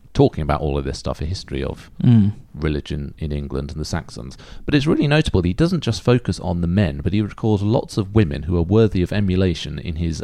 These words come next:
Speaker 1: gallery of good examples.
Speaker 2: <laughs>
Speaker 1: And unlike the men, we had said that king who struggled with how to be a Christian but also go on the battlefield.
Speaker 2: Mm.
Speaker 1: That's in Bede's work. So he's got these example of men who are struggling and not really getting it.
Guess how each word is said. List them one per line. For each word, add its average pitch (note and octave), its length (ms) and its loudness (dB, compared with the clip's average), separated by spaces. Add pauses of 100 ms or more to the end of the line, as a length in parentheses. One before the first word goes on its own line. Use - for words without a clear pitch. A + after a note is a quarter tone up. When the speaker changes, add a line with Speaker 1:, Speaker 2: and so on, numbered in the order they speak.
(140)
Speaker 1:
gallery E2 480 0
of D#2 160 -4
good E2+ 180 0
examples. D#2+ 720 -4 (100)
Speaker 2:
<laughs> - 0 - (1200)
Speaker 1:
And B2 160 2
unlike C#3+ 460 8
the F#2+ 80 2
men, E2+ 280 2
we A2 100 2
had A#2 180 2
said - 240 0
that - 240 -2
king F#2+ 360 0
who F#2+ 120 2
struggled F2+ 640 -2
with F#2 200 2
how G2 160 0
to - 80 -14
be E2+ 100 0
a E2 40 -2
Christian - 420 -4
but D#2+ 100 -4
also E2 280 -4
go F2 120 -2
on E2+ 80 -2
the E2 60 -4
battlefield. E2 720 -6 (320)
Speaker 2:
Mm. B2+ 140 8
Speaker 1:
That's A2+ 300 2
in D2+ 160 -2
Bede's D2 360 -4
work. C2 280 -6
So E2 80 -6
he's F2 140 -4
got G#2 180 -4
these F#2 160 -4
example G2 440 -4
of D#2+ 100 -4
men F#2 320 0
who E2 120 -2
are E2 60 0
struggling - 480 -4
and E2 80 -6
not E2+ 140 -4
really D#2+ 180 -4
getting - 280 -4
it. - 260 -12